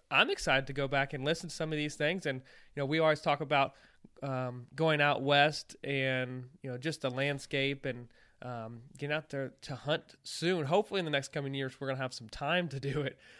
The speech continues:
But, um, that information will be coming soon. And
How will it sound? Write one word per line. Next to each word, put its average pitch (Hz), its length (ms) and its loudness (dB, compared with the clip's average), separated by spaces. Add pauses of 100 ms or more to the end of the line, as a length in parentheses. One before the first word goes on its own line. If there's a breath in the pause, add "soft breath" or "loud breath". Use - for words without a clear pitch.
(160 loud breath)
But, 139 300 -2
um, 127 480 -2 (280)
that 143 220 2
information 143 500 -2
will 143 80 -2
be 135 120 -4
coming 135 320 -6
soon. 143 360 -8
And 131 320 -6